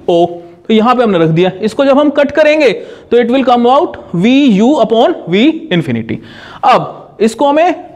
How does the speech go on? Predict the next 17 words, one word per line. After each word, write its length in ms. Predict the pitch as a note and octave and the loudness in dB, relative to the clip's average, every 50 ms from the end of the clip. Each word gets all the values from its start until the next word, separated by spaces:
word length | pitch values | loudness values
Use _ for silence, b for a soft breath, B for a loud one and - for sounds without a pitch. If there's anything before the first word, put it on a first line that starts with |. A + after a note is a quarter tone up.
| - - _ - | -20 -20 _ -2
total 240 | A3+ A#3 A#3+ C4 C4 | 0 0 0 0 0
अगर 160 | B3+ C4 B3+ | 0 0 2
हम 100 | C4 C4 | 2 2
calculate 420 | A#3 A3 G#3+ G#3 B3+ C4 C#4 A#3 | 0 0 -2 0 0 0 0 0
करें 180 | B3 A#3 A#3+ B3 | 0 0 0 2
तो 60 | C#4 | 0
ये 60 | C4+ | 0
क्या 180 | A#3+ D4 D4 C#4+ | 0 2 2 2
बन 160 | B3+ G#3+ F#3 | 2 2 0
गया, 160 | E3 C#3+ B2+ - - B B B B B B B E3+ | 0 -2 -2 -4 -10 B B B B B B B 0
वीयू 300 | E3+ B3 C4 B3+ D4+ D4 | 0 2 2 2 2 2
क्या 180 | - C#4+ C#4 | 2 2 2
था? 300 | A#3+ A#3 F3+ C#3+ - - - B B B B B B B B _ | 2 2 0 0 -2 -8 -16 B B B B B B B B _
Ultimate 400 | F#3+ G#3 G#3 G3+ B3+ B3+ C#4 D4+ | -2 0 0 0 0 2 2 0
sediment 480 | C#4 - A3 G3+ G3+ G#3+ A3 B3 B3 A3 | 0 0 0 0 2 0 0 0 0 0
volume 280 | F#3+ F#3 F#3+ G3 F#3+ G#3+ | 0 0 0 0 0 2
of 140 | C#4+ E4+ | 0 0